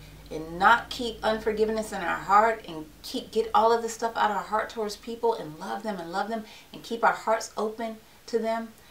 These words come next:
we will be like our God. We will be able to love enemies. We will be able to walk in love. And so the Lord Jesus saying here, "Be ye therefore perfect, even as your Father in heaven, which is,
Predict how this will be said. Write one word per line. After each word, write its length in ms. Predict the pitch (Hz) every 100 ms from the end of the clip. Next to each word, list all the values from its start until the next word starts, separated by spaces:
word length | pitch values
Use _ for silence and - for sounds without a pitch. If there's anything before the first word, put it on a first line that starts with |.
| - -
we 200 | 190 269
will 180 | 330 269
be 200 | 196 190
like 300 | 214 190 202
our 180 | 214 233
God. 500 | 220 320 453 - - - - -
We 240 | 190 247
will 200 | 311 381
be 140 | 233 220
able 140 | 226
to 60 | 233
love 460 | 214 214 226 247 - -
enemies. 600 | 277 523 349 - - - - - - -
We 120 | 220
will 140 | 370
be 160 | - 240
able 160 | 233 233
to 240 | 220 190 - 180
walk 300 | 190 240 262
in 200 | 262 247
love. 440 | 240 - - - - - - - - -
And 100 | 226
so 120 | 226
the 80 | 220
Lord 240 | 233 226
Jesus 340 | 226 269 330 -
saying 340 | - 202 190
here, 420 | 202 254 226 208 - - -
"Be 100 | 214
ye 480 | 269 277 220 208 208
therefore 460 | 180 190 - 196
perfect, 760 | 202 - - 254 - 165 - -
even 360 | 196 214 208 -
as 260 | 165 170
your 120 | 175
Father 420 | 175 - 180 180 180
in 160 | -
heaven, 420 | 160 208 214 156
which 160 | 151 156
is, 180 | 156